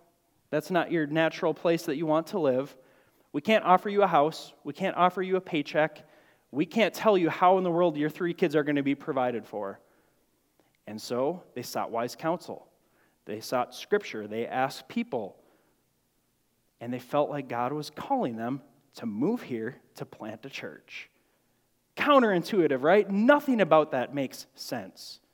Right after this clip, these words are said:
Three kids to provide for. Hey, look at this great package. The package is you get to raise all of your own money and find your own place to live, and we have no benefits, nothing to offer you.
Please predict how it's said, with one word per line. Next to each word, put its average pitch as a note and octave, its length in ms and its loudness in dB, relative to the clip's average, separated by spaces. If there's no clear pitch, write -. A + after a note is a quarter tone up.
Three D#3+ 220 -2
kids D#3+ 240 -4
to D3+ 100 -6
provide C3 420 0
for. A2+ 300 -6
Hey, A#3+ 340 10
look F3+ 200 2
at G#3 60 2
this F3+ 160 2
great F3+ 340 6
package. E3 720 2
The D3 60 -6
package A3+ 380 2
is F3 120 0
you G3+ 80 0
get G#3 140 -2
to G#3+ 100 -2
raise F#3+ 200 6
all G#3+ 160 10
of G3 80 0
your G3 100 4
own G3 140 6
money F3+ 320 4
and C#3+ 180 2
find G3+ 280 4
your F#3 100 4
own F#3+ 120 2
place E3+ 260 0
to F#3+ 100 -4
live, D3+ 360 2
and C#3 180 0
we D#3+ 100 2
have D#3+ 120 2
no F3+ 140 2
benefits, E3+ 560 2
nothing D#3 300 0
to D3 80 2
offer C3+ 300 0
you. G#2+ 220 -10